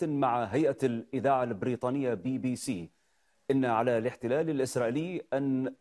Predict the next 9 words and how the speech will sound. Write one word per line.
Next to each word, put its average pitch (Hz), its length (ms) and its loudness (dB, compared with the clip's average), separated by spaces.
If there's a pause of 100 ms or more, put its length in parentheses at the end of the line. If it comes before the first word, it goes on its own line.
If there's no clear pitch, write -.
(120)
يتوقف 135 840 0
عن 90 460 -2
قصف 113 580 -6 (100)
غزة 113 680 -2 (760)
وقتل 113 580 -2
المدنيين 113 680 0
فيها. 80 340 -8
وأكد 98 360 -2
ماكرون 117 520 0